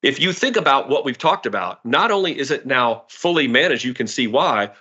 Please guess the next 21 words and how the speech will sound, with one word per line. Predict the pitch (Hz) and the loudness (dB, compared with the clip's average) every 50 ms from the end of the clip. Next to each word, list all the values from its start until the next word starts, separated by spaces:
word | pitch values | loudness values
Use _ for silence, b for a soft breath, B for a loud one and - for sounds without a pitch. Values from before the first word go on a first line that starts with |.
| B B _ _ - | B B _ _ -2
but | 156 156 | 0 0
look | 175 180 180 | 0 0 0
at | 165 143 | -2 -2
this | 151 139 - | -2 -4 -4
statement. | - - 143 156 143 - 104 101 - _ _ _ B B B B B B | -2 -2 -2 -2 -2 -4 -10 -12 -12 _ _ _ B B B B B B
We | 110 110 113 120 135 170 202 202 185 170 151 - - | -14 -12 -8 -6 -2 0 0 2 0 0 -2 -2 -2
intend | 131 127 131 127 - - - 190 180 170 135 123 | -2 -2 -2 -4 -6 -4 0 0 2 2 0 -2
to | - 131 | -4 -4
provide | 117 117 113 - 127 143 135 117 107 110 - - | -4 -2 0 0 2 2 2 2 0 -2 -4 -6
an | 117 107 | -6 -6
environment | 104 101 98 123 143 147 127 110 104 104 - - | -4 0 2 2 4 4 2 2 0 -4 -4 -4
where | 123 120 113 | -4 -2 0
virtually | 110 131 131 127 - 120 110 104 | 0 -2 -2 -2 -4 -6 -6 -6
no | 107 107 113 131 151 180 185 | -6 -2 0 0 0 0 -2
code | - - - 139 151 156 | -4 -2 0 0 0 0
changes | - - 117 104 95 95 95 90 - - - | 0 0 0 0 0 -2 -6 -8 -10 -6 -2
are | 117 113 | -2 0
needed | 104 107 131 160 127 104 | 0 0 -2 -2 -2 -2
for | - 117 107 | -2 -2 -2
your | 104 120 - - | -2 -2 0 2
app | - 143 131 107 - - | 2 2 2 2 -2 -6